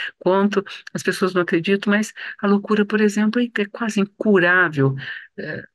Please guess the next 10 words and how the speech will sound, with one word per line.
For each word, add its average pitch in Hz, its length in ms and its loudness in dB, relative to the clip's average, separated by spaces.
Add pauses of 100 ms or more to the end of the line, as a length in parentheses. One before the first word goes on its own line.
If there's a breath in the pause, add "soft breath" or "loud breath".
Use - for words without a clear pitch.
(260)
ninguém 226 420 -2 (240)
cura 226 300 -2
um 208 160 4
louco. 208 520 0 (600)
Você - 160 -4
pode 156 200 -2
amenizar, 147 600 0
medicamentos 147 580 0
que - 120 -6
adormecem, 165 720 0